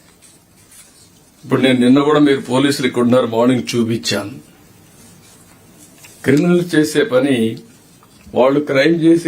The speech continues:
వేరే వాళ్ళ మీద వేస్తారు. ఇక్కడుండే పోలీస్ ఆఫీసర్స్, అడ్మినిస్ట్రేషన్కి ఒక అందరికీ నేను చెప్తున్నా, సేమ్ థింగ్ రెండు వేల పంతొమ్మిది before elections, వివేకానంద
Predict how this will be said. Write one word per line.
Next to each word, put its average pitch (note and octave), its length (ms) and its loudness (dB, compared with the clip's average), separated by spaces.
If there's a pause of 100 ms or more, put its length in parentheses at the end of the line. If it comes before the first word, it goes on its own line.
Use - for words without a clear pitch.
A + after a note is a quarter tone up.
వేరే C3+ 160 2
వాళ్ళ C3 140 0
మీద A2 180 -4
వేస్తారు. - 340 -12 (1300)
ఇక్కడుండే C#3+ 380 0 (160)
పోలీస్ C#3+ 400 2 (140)
ఆఫీసర్స్, B2+ 580 -4 (160)
అడ్మినిస్ట్రేషన్కి B2 840 -2
ఒక A2 120 -8
అందరికీ C3 340 0
నేను G#2+ 140 -10
చెప్తున్నా, - 420 -14 (1160)
సేమ్ D#3+ 520 2 (160)
థింగ్ C#3+ 360 2
రెండు B2+ 240 2 (100)
వేల B2 220 2 (180)
పంతొమ్మిది A2+ 580 -2
before G#2+ 340 0 (120)
elections, F2 560 -6 (160)
వివేకానంద G#2 600 -2